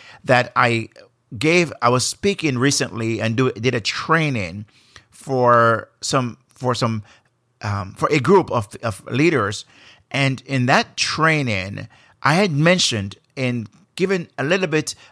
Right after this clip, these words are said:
about myself, my bio. And I mentioned I'm from Jamaica. One person said, "You know, when I, I listened, I heard an accent. I was not really sure where that is from.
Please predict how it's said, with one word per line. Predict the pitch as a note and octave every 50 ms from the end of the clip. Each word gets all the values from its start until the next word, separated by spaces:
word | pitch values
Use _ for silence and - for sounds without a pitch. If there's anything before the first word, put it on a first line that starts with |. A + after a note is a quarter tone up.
| _ -
about | B2 A#2 A#2 B2 A#2+ A#2
myself, | A#2 A#2 A2 A2 G#2+ - - A#2 G#2+ G2+
my | G2+ G#2+ G#2+ G#2
bio. | G2+ F2+ - A2+ A#2+ A#2+ A#2 A2 G2+ F#2+ - G#2+ - _ _ _ - - - _ _ _ _
And | - C3+ C3+ C3+ C3 B2 A#2 F#2+ - _ _ _ _ _ _ _ _ _ _ _ _ - - -
I | - C#3 C#3+
mentioned | D3 F#3 A3 - - E3+ D3+ C3+ -
I'm | B2 B2 A#2
from | B2 B2+ A#2 A2+
Jamaica. | G#2 A#2+ A#2 A#2+ A#2+ - - A2+
One | A2 C#3+ F3+ F#3
person | - F#3 F3 - - D3 C#3
said, | - - C3+ B2 A2+ G2+ G2 - - - - -
"You | - D#3
know, | F#3+ A3 A3+ - - _ _ - - - - - _ _
when | - C#3+ E3+
I, | F3+ F#3 F#3 E3 - -
I | C#3 D3
listened, | D3 F3 A#3 B3+ - - E3+ C#3+ C3 A#2 -
I | - B2
heard | B2+ - - G#3+ B3 B3 B3 A#3+ A3+ G#3+ - - _
an | - - C#3 - - -
accent. | - - A#2+ - - - - C#3 A#2+ G#2+ - -
I | C3
was | D#3+ G#3+ B3 A#3+ -
not | E3 D#3+ - -
really | A#2+ A#2+ A2+ C3 F3 G3 G3+ G3+ F#3 F3
sure | E3 - - - - - - F3 D3 A2 F#2+ F2 F2+ F#2+ A2+ B2 - _ _ _ _ _ - _ _ _
where | - A#2+ C3+ C3+
that | B2 B2 B2 - -
is | A#2 A2+ G#2
from. | - - - - - C#3+ B2 A2 - - - - -